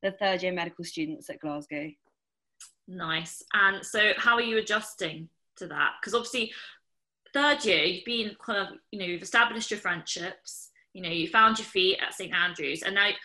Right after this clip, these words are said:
Speaker 2: it almost feels like you're a first year again, right? But kind of without everyone else being in the same boat. How are you, how are you finding that?
Speaker 1: Yeah, so in a way, it's actually,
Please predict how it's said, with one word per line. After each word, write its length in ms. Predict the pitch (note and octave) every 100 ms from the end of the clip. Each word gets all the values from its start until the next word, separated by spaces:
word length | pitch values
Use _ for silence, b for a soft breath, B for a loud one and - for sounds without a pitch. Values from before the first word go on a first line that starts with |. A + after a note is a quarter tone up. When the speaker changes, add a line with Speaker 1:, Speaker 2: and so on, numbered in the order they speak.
| B
Speaker 2:
it 100 | B3
almost 280 | D4+ E4 F4+
feels 160 | D4 C#4+
like 100 | -
you're 100 | A3+
a 40 |
first 420 | A3 A#3 A3+ -
year 140 | E3+ E3
again, 340 | F3 G3+ D#3+
right? 260 | F2 A2+ - -
But 200 | A2+ - _ _ -
kind 200 | G#3 F#3
of 60 | F3
without 400 | F#3+ F#3+ F#3 E3+ - _ _
everyone 320 | F3+ E3 F#3 F3+
else 220 | F3 -
being 160 | E3+
in 80 | E3
the 80 | E3
same 280 | F3 E3 D#3+
boat. 320 | E3 G#2+ - -
How 160 | F#3+ F#3
are 60 |
you, 100 | G3
how 140 | F#3+ F#3+
are 40 |
you 160 | F#3+ F3+
finding 380 | F3+ F#3+ F#3+ -
that? 200 | - - _ _ _ _ _ _
Speaker 1:
Yeah, 360 | G#3 B3+ C4+ C#4
so 180 | C#4+ D4
in 120 | D4
a 80 | D4
way, 180 | C#4+
it's 180 | D#4+ D4
actually, 600 | D#4+ - D#4 C#4+ C4 -